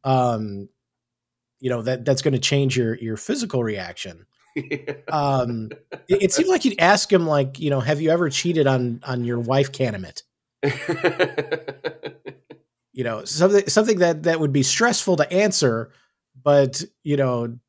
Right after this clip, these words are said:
Speaker 1: wouldn't be related to, "Why are you here? Are you going to eat us?"
Speaker 2: I mean, it's ba-, it's basic. <laughs> It's basic lie detector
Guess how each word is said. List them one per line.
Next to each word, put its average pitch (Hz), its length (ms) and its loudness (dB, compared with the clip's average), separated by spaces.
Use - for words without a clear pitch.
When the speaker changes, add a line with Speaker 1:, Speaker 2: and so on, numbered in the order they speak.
Speaker 1:
wouldn't 170 280 4
be 156 200 2
related 143 540 2
to, 131 280 4
"Why 123 380 2
are 127 80 2
you 113 160 -2
here? 110 440 0
Are 113 80 -4
you 113 140 0
going 117 220 -2
to 113 120 -10
eat 123 120 0
us?" - 340 -12
Speaker 2:
I 127 120 -2
mean, 131 140 0
it's 131 180 0
ba-, - 360 4
it's 143 140 0
basic. 151 580 0
<laughs> - 520 -2
It's 208 260 -4
basic 139 420 0
lie 110 180 -2
detector 95 520 -14